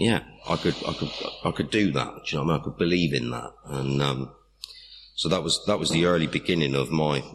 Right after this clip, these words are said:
belief in a higher power, and it was the group. And, um, you know, what a group this is. I'll come back to that in a minute.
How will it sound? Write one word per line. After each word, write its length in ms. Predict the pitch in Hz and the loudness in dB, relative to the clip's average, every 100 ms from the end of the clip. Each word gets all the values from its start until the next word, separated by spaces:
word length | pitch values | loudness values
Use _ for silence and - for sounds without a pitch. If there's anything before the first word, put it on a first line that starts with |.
| - | -6
belief 320 | 82 78 69 69 | 0 0 0 -2
in 80 | |
a 40 | 67 | -2
higher 300 | 85 78 62 | 0 0 0
power, 400 | - 85 69 62 | -2 -2 0 0
and 100 | 69 | 0
it 60 | |
was 140 | 71 - | 0 -2
the 80 | - | -2
group. 400 | 87 90 65 - - - | 2 2 0 -12 -16 -8
And, 440 | 65 67 65 64 78 | -4 0 0 0 0
um, 380 | 71 69 65 - - _ _ _ - | 2 0 -2 -8 -20 _ _ _ -6
you 320 | - - 85 | -6 -4 0
know, 100 | 71 | 2
what 220 | 80 65 | 2 0
a 20 | |
group 300 | - 82 80 | 0 0 0
this 220 | - 73 90 | -2 -2 0
is. 420 | 85 64 - - - _ _ _ _ - | 0 0 -2 -2 -16 _ _ _ _ -8
I'll 100 | 55 | -6
come 200 | - 82 | 0 2
back 160 | 76 67 | 2 0
to 100 | 71 | -2
that 140 | 65 | -4
in 80 | 50 | -2
a 40 | 78 | 0
minute. 340 | 78 62 | 2 0